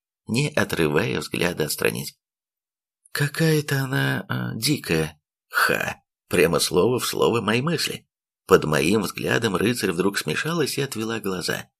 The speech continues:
А на щеках проступил румянец пятнами. «Интересно». «Дикая и есть», внезапно подала голос Ферниэль,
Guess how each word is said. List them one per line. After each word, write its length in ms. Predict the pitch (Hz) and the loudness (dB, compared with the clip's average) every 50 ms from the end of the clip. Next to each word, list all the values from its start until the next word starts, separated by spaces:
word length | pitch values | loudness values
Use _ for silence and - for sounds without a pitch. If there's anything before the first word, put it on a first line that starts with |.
| _ _ _ _ _ _ _ _ | _ _ _ _ _ _ _ _
А 140 | - 85 82 | -4 -2 0
на 100 | 85 82 | 2 2
щеках 400 | - - - - - 87 104 - | 2 0 -2 2 2 2 2 4
проступил 460 | - 85 78 - 87 - 92 82 78 | 0 -4 -2 -2 -2 0 0 0 2
румянец 540 | - 58 55 50 60 85 113 113 107 - - | 2 0 -2 -2 -4 -6 -6 -6 -4 -6 -6
пятнами. 540 | - 120 123 107 - - - - - - _ _ _ _ _ _ _ _ - | -4 -4 -6 -6 -6 -8 -12 -12 -12 -14 _ _ _ _ _ _ _ _ -8
«Интересно». 1200 | - 80 85 90 95 - - 135 139 143 135 127 120 117 113 113 110 110 - - - 123 120 123 _ _ _ _ _ _ _ _ _ _ _ _ _ - | -4 0 0 0 0 0 2 2 2 4 4 4 2 2 2 0 -2 -2 -4 -6 -6 -6 -8 -8 _ _ _ _ _ _ _ _ _ _ _ _ _ -10
«Дикая 800 | 135 139 139 143 190 208 202 202 - 113 104 101 101 110 110 _ _ _ - | -6 -4 -2 2 2 2 2 2 4 4 4 4 2 -2 -8 _ _ _ -2
и 80 | - 190 | 0 0
есть», 520 | 190 147 110 113 123 120 - - - _ _ _ _ _ - | 2 2 2 0 0 0 -4 -8 -14 _ _ _ _ _ -6
внезапно 640 | - 78 76 71 - - 76 - - - - 185 | -4 -2 -2 -2 -2 0 0 0 -2 -2 -4 -2
подала 400 | - 151 - 104 98 92 110 131 | 0 2 4 4 2 2 0 -4
голос 340 | 110 - 104 117 120 107 - | -2 -2 -2 -2 -2 -2 -4
Ферниэль, 640 | - - 95 87 78 - - - - - - - _ | -2 -2 -2 -2 -4 -6 -6 -8 -8 -10 -12 -14 _